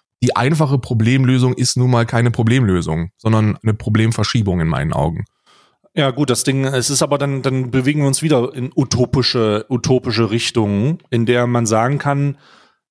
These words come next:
Speaker 2: ähm, die w-, du kannst Leuten nicht verklickern. Du hast, was du gerade gesagt hast, ja,
Speaker 1: Ja.
Speaker 2: dieses, äh, im globalen Bereich. So, jetzt verklicker mal jemanden, der im, in Deutschland auf Mindestlohnbasis,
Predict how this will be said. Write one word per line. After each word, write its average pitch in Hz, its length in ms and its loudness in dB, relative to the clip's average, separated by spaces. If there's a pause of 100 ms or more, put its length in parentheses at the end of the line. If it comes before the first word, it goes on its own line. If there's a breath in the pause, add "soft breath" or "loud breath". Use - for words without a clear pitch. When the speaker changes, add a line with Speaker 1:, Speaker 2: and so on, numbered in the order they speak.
(560)
Speaker 2:
ähm, 117 1040 0 (200)
die 127 160 -2
w-, 104 400 -16
du 120 260 -8
kannst 147 380 -2
Leuten 143 340 2
nicht 143 160 0
verklickern. 160 400 0
Du 156 60 4
hast, 165 100 -2
was 190 100 2
du 202 80 -2
gerade 151 260 0
gesagt 95 360 -2
hast, 95 180 -6
ja, 120 180 4
Speaker 1:
Ja. 107 40 2
Speaker 2:
dieses, 101 440 2 (580 soft breath)
äh, 123 380 2 (100)
im 139 180 0
globalen 135 760 0
Bereich. 90 520 -6
So, 170 140 2
jetzt 156 120 -4
verklicker 240 360 -2
mal 202 80 2
jemanden, 185 400 0
der 151 140 2
im, 139 240 2
in 127 180 2
Deutschland 165 440 2
auf 127 120 0
Mindestlohnbasis, 147 1200 0